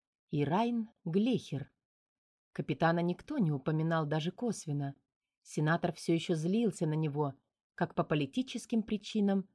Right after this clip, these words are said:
так и за подкат к дочери. Линда благоразумно не напоминала мужу о сопернике, а Лайла радовалась этому молчанию. Слишком много ярких эмоций было связано с этим человеком.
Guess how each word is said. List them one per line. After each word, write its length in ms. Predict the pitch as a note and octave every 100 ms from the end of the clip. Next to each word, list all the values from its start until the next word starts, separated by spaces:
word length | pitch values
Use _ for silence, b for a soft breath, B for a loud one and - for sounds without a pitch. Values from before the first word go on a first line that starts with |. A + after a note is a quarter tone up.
| _ _ -
так 240 | A3 C4
и 60 | A3
за 100 | F#3+
подкат 480 | F#3 - - F#3 D#3+
к 120 | E3
дочери. 640 | G3 D#3+ - C#3+ C3+ C3 _ _ _ _ _ _ F3+
Линда 340 | A3+ C#4+ B3
благоразумно 640 | G#3+ A3 A3 G#3 A3 B3
не 140 | A#3+ A#3
напоминала 580 | A#3 A#3+ B3+ C4+ G#3+ D#3
мужу 320 | D#3+ C#3 D3
о 80 | C#3
сопернике, 800 | F#3 - F#3+ C#3+ C3 - C3+ - _ _ _ _
а 140 | - D3
Лайла 540 | D3+ C4 C4 A#3+ A3 _ _ -
радовалась 640 | - D3+ D3+ C#3 C#3+ C#3+ D#3
этому 260 | D3 D3+
молчанию. 800 | D3+ D#3+ D#3+ - D#3+ D3+ C#3+ C#3 - _ _ _ -
Слишком 420 | - B3 - C4
много 340 | C4+ D4+ A3 D#3+
ярких 480 | D#3+ D#3+ - D#3
эмоций 400 | E3 F3+ A3 -
было 180 | D#3 D#3
связано 460 | D#3 F3 F#3+ F3 F#3
с 100 | F3+
этим 200 | F3 F3
человеком. 760 | - G#3+ A3 G#3+ C#3 C3+ B2+